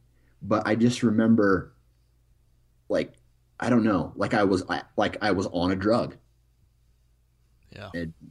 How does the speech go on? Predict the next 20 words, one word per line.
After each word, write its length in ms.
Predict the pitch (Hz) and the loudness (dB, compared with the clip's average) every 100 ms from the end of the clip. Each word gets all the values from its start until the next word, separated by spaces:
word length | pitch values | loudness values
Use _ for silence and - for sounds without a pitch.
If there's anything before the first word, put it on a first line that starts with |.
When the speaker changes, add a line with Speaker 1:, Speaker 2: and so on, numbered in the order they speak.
| _ _ _ _ _ 78 | _ _ _ _ _ -8
Speaker 1:
it, 220 | 98 - 110 | -8 -6 -4
it 200 | 107 95 | -4 -2
just, 360 | 104 87 - - | -2 -2 -6 -8
it, 340 | 95 - - _ - - - - | -8 -10 -20 _ -20 -20 -20 -16
that, 520 | 104 95 104 117 - - _ _ _ _ _ _ | -12 -2 0 0 -2 -12 _ _ _ _ _ _
it, 140 | 85 - | -6 0
it 80 | 113 | 2
almost 300 | 135 143 - | 2 2 0
changed 280 | 135 120 107 | 2 2 2
my 120 | 90 | -2
life. 280 | 104 131 82 | -2 -4 -4
And 120 | 95 | -6
I 40 | |
think 200 | 87 135 | -2 0
it 140 | 107 143 | 0 -2
did 240 | - - | -4 -2
change 240 | 95 82 78 | -6 -6 -8
my 100 | 73 | -10
life. 380 | 78 73 - - | -12 -16 -20 -8
It, 280 | 92 - | -8 -8